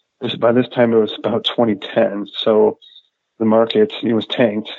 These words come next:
after we bought it. So we lost a bunch of money selling the house at that time. So not only do we have to put up with bad tenants, and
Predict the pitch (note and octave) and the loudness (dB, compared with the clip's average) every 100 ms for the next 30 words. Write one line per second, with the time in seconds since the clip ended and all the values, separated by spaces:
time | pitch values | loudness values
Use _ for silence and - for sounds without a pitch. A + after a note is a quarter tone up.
0 | - A2 G#2+ A2+ G#2+ A2 G#2+ G#2 G#2 - | -4 -2 0 2 2 2 0 0 -4 -2
1 | A#2 G2+ G#2 - - - - _ A2+ G#2+ | 0 2 0 -4 -20 -20 -20 _ -2 2
2 | A#2 A2+ A2 G#2+ A2 A2+ A2 G#2+ G#2 G#2 | 2 0 0 0 0 2 2 2 0 -4
3 | - _ _ - C#3 A2+ A2 A2 A#2 A2 | -8 _ _ -6 0 0 0 0 -2 0
4 | A2 G2+ G#2 B2 A#2 G2+ G2+ G2+ - A#2 | -2 -2 -4 -2 -2 -2 -10 -18 -4 0
5 | G2 G2 G2+ - A#2+ A#2+ A#2 A#2 A#2 A2+ | 0 -2 -4 0 2 4 4 4 2 2
6 | - - A2+ A#2 G2+ A2+ G2+ - A#2 A2 | -2 -2 -2 -2 0 0 0 0 2 2
7 | G#2+ - - - - G#2 G#2 | 0 -8 -12 -14 -10 -4 -2